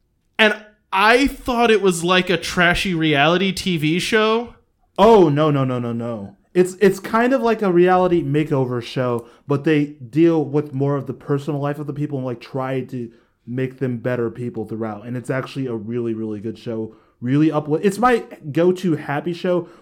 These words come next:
Speaker 2: when we're just, like, having a day where we don't feel good. We just watch that, and it's very uplifting, very fun.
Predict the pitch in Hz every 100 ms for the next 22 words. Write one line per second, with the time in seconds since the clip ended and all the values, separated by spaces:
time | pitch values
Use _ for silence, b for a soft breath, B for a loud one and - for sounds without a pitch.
0 | B 143 147 160 160 156 151 156 139 -
1 | 156 156 151 147 139 143 127 120 - 135
2 | 131 135 135 143 131 135 139 110 113 127
3 | - 104 113 123 - 127 120 110 107 107
4 | 120 127 127 120 120 117 123 113 104 123
5 | 123 120 - 120 117 113